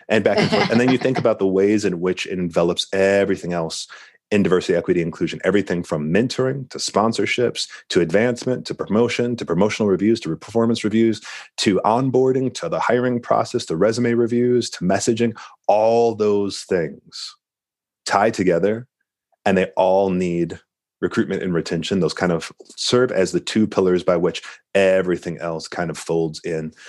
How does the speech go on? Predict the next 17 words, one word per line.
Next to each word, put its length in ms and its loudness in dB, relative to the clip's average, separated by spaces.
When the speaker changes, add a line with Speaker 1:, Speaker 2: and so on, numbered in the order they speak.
Speaker 1:
So 100 0
that's 160 0
why 140 4
I'm 80 -2
excited 460 0
about 280 -2
seeing 520 -2
those, 440 2
again, 240 2
not 200 0
necessarily 360 2
as 160 -2
new 220 0
trends, 640 -4
but 140 2
as 320 2
what 380 -2